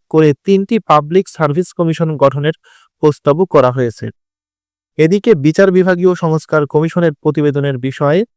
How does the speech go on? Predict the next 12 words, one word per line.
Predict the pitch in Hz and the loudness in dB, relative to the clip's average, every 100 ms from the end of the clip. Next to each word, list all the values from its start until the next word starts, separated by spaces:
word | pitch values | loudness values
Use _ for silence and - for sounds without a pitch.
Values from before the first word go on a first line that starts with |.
| _ _ _ _ - | _ _ _ _ -4
সংবাদ | 170 165 196 - | 0 2 0 0
সম্মেলনে | 185 180 180 170 | 0 0 0 0
জানানো | 156 151 147 | 0 0 0
হয়, | 151 147 | 2 0
বিচার | 127 151 175 170 | 0 0 2 2
বিভাগ | 143 135 175 - _ _ _ _ _ _ _ _ _ - | 0 0 -2 -6 _ _ _ _ _ _ _ _ _ 2
কোনোদিনও | 170 185 190 196 208 214 | 4 4 2 2 0 -2
স্বাধীন | - 139 139 175 | -2 -2 0 0
ছিল | 165 139 147 | 0 2 2
না, | 117 113 | 2 -2
তাই | 143 147 123 | 0 -2 0
কমিশন | 147 170 - 185 | 0 0 0 -2